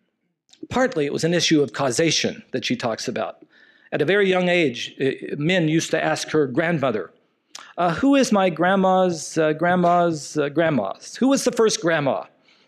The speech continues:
She had this deep, unending, unrelenting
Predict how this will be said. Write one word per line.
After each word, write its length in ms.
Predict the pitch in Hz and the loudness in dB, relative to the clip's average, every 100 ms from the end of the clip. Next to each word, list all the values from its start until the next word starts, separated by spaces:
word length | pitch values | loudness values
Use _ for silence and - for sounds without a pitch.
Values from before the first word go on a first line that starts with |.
| _ _ _ _ _ _ | _ _ _ _ _ _
She 180 | - 190 | -2 0
had 240 | 165 208 | 2 0
this 180 | 175 165 | 0 0
deep, 580 | 151 117 170 202 226 - 160 - | -2 -4 2 2 2 -2 -10 -4
unending, 720 | 165 214 - 170 170 190 196 | 0 0 0 0 2 0 0
unrelenting 920 | - 185 170 156 170 202 220 208 208 | 0 2 2 2 2 2 2 0 -2